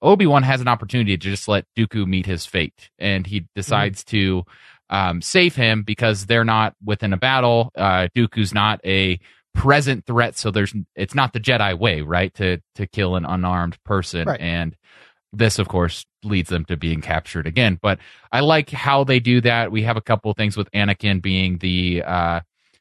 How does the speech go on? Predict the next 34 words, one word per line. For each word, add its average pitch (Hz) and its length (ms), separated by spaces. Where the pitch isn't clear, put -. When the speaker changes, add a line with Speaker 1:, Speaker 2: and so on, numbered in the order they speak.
Speaker 1:
the 101 60
cocky 104 500
kid 95 420
and 85 260
running 104 220
his 95 140
mouth 87 260
a 90 40
little 82 160
too 90 160
much. 80 460
Speaker 2:
<laughs> 151 260
Right. 110 340
Speaker 1:
But 131 320
<laughs> - 580
we 143 360
have 160 440
in 131 380
this 117 300
crazy, 170 880
uh, 113 340
series 147 440
of 131 80
events 113 400
that 110 200
Jar 139 260
Jar 165 220
Binks 117 380
becomes 113 440
the 107 160
Speaker 2:
<laughs> 113 120
Speaker 1:
highest 123 340
ranking 110 440
official. 101 600